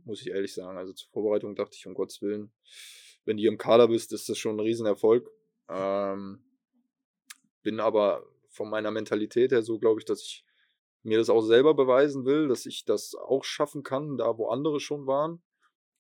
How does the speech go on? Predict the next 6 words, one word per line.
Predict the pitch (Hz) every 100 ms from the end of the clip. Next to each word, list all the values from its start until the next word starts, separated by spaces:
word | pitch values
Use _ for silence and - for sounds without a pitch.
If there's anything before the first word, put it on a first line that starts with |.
| _ -
Ähm, | 113 113 113 110 110 110 107 _ _ _ _ _ _ _ _ _ _ _ - -
und | 135 107 107 104 104 104 104 - - _ _ _ _ -
ja, | 101 113
mit | 110 95
ein |
bisschen | 113 127 135 123 120 117